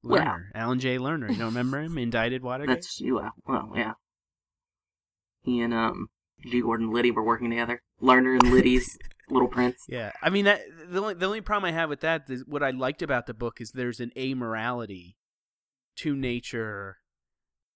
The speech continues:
Speaker 2: there is no such thing as good and evil. At least that's what I interpret from the book.
Speaker 1: In the book, though, he does have opinions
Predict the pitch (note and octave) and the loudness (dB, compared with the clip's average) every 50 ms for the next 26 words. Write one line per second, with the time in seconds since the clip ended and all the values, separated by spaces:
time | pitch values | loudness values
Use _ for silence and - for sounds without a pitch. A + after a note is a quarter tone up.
0 | _ _ - C#3+ C#3+ D3+ D3 C#3 D3 C#3 B2+ - C#3+ B2 - C3+ C3 B2 B2 A#2+ | _ _ -2 -2 0 0 0 -2 -2 -4 -4 -4 -6 -6 -6 -6 -6 -4 -4 -6
1 | A2 A#2+ B2+ B2 A#2+ A2+ A2 A2 A#2+ A#2+ A2 A2 F#2 E2 D#2+ - - A2+ A#2 B2 | -6 -6 -6 -4 -4 -6 -6 -6 -8 -8 -8 -10 -12 -12 -14 -14 -12 -8 -6 -6
2 | A#2+ - - B2+ - - B2+ A#2 A#2 A2+ A#2 - - C3 A#2+ - A#2 - - A#2+ | -6 -4 -6 -6 -6 -4 -4 -4 -2 -4 -4 -6 -6 -8 -8 -10 -12 -12 -10 -8
3 | A#2 A2+ A2 - C3 C3 - - - _ _ _ - A3 B3+ C4+ B3 A3+ - - | -8 -6 -6 -4 -4 -4 -4 -6 -12 _ _ _ 2 4 6 6 6 4 2 4
4 | D3+ G3 - - - C#3 C3 C3 C#3+ B2+ A#2 C3+ C3+ C#3 C3+ A#2+ - - - C3+ | 4 4 4 6 6 4 6 6 4 4 4 6 6 6 6 4 0 -4 -2 2
5 | C3 C3 B2 A#2 A2+ - - - - - - C3 B2+ A#2+ A2 G2+ A#2 G#2 | 4 4 4 4 2 -2 -6 -14 -14 -4 0 0 2 2 2 0 -2 0